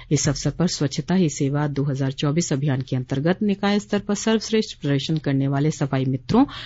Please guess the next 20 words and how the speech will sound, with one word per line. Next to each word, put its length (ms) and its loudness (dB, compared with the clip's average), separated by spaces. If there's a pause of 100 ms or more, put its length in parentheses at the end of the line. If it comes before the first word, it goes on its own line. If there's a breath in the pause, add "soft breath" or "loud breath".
(140)
और 80 8
स्वच्छता 520 2
चैंपियनों 560 0
को 220 0
सम्मानित 500 2
किया 240 0
गया। 240 2 (300 loud breath)
वहीं 220 6
छब्बीस 380 -4
सितंबर 400 2
से 140 0
चल 220 2
रहे 180 2 (100)
एक 140 0
सौ 140 -2
पचपन 400 0
घंटे 320 0
के 180 2
नॉन 220 4
स्टॉप 400 -2